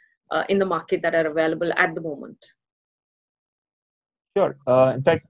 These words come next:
Speaker 2: this is a fairly unique product. Uh, to best of my understanding today, nobody has a product mix like this, which is, uh,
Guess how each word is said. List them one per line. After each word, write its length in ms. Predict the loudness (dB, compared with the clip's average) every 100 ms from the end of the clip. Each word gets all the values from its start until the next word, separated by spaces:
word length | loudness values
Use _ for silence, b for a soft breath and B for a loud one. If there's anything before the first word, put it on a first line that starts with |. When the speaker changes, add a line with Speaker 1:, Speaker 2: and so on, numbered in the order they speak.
| -12
Speaker 2:
this 160 | -12
is 60 | -4
a 80 | 0
fairly 400 | 6 6 6 2
unique 580 | 0 2 2 2 0 -2
product. 300 | 2 2 0 _
Uh, 380 | 0 2 2 2 -2
to 80 |
best 280 | -4 -2 -2
of 100 | -4
my 140 | -2 -4
understanding 480 | -4 -6 -8 -10
today, 240 | -10 -8 -6
nobody 500 | -6 -8 -4 -4 -6 -10
has 140 | -10
a 40 |
product 400 | -8 -4 -4 -4
mix 240 | -10 -12 -10
like 220 | -10 -8
this, 360 | -12 -12 -18 _
which 180 | -16 -14
is, 340 | -16 -18 _
uh, 240 | -12 -10